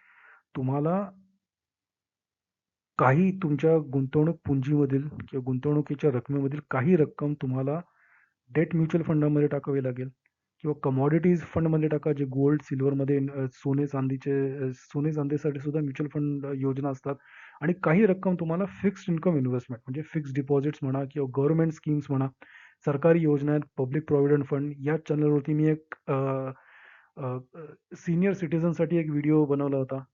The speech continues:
जे ज्येष्ठ नागरिक आहेत त्यांच्यासाठी काय काय सुविधा उपलब्ध आहेत, गुंतवणुकीच्या योजना उपलब्ध आहेत, सरकारी योजना, तिथे सुद्धा तुम्ही, अ, गुंतवणूक करावी. तर सांगण्याचा उद्देश हा आहे की स्टॉक मार्केट किंवा इक्विटी हा एक फारच जोखमीचा पर्याय आहे.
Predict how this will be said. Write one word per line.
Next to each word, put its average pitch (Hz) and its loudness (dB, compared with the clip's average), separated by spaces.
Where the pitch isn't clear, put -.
जे 127 -4
ज्येष्ठ 143 -6
नागरिक 147 -2
आहेत 147 2
त्यांच्यासाठी 143 -6
काय 139 -4
काय 151 -6
सुविधा 135 -4
उपलब्ध 139 -2
आहेत, 139 0
गुंतवणुकीच्या 135 -4
योजना 131 -4
उपलब्ध 151 -2
आहेत, 139 -4
सरकारी 139 -6
योजना, 135 -4
तिथे 208 2
सुद्धा 226 4
तुम्ही, 190 2
अ, 185 0
गुंतवणूक 156 0
करावी. 135 -2
तर 247 -6
सांगण्याचा 185 -2
उद्देश 170 -2
हा 143 -4
आहे 139 -4
की 165 -10
स्टॉक 165 -6
मार्केट 156 -4
किंवा 160 0
इक्विटी 160 -4
हा 151 -2
एक 170 -4
फारच 180 -2
जोखमीचा 156 -4
पर्याय 147 -2
आहे. 147 -6